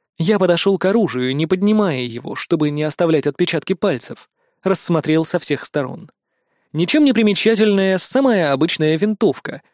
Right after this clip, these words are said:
Правда, вот с правой стороны приклада виднелась вырезанная на дереве буква "Д" с вензелями. Чуть выше буквы была изображена луна.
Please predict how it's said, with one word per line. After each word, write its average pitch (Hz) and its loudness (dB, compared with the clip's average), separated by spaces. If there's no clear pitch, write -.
Правда, 139 0
вот 143 0
с - -6
правой 143 0
стороны 135 -4
приклада 180 -4
виднелась 196 2
вырезанная 165 2
на 151 0
дереве 156 -2
буква 170 -2
"Д" 170 2
с - -2
вензелями. 185 0
Чуть - 0
выше 160 2
буквы 143 -2
была 143 0
изображена 143 -2
луна. 139 -10